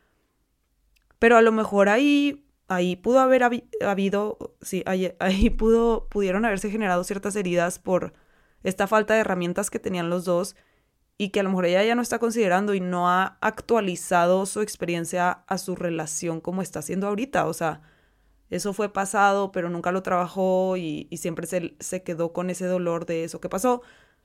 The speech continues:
Estoy totalmente especulando, a lo mejor pudo haber sido ahí, a lo mejor fue en otras relaciones pasadas,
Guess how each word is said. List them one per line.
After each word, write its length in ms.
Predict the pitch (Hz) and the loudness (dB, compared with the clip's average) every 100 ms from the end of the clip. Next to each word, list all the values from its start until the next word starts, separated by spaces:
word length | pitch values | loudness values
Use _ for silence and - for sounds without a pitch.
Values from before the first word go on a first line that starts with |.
| _ _ | _ _
Estoy 500 | 208 220 220 202 - _ - _ _ _ - | -2 4 4 4 -4 _ -20 _ _ _ -2
totalmente 460 | 254 254 240 240 254 | 2 4 4 2 0
especulando, 800 | - 254 196 185 202 208 285 302 | -2 -2 2 2 4 2 0 -2
a 80 | 180 | -4
lo 100 | 170 | -2
mejor 420 | 180 - 180 180 | -4 0 2 2
pudo 180 | 196 208 | 0 0
haber 140 | 196 | 0
sido 220 | 196 190 180 | 0 0 0
ahí, 300 | 170 190 - | 0 -2 -2
a 60 | 180 | -2
lo 100 | 175 | -4
mejor 340 | 165 170 165 | -6 -6 -6
fue 360 | - 175 170 - | -2 0 0 -2
en 380 | 170 165 - _ _ - | -4 -6 -10 _ _ -2
otras 340 | 190 196 175 | 0 0 -4
relaciones 500 | 185 170 165 170 160 | -4 -4 -4 -6 -8
pasadas, 580 | 160 156 180 190 190 | -10 -4 0 0 -2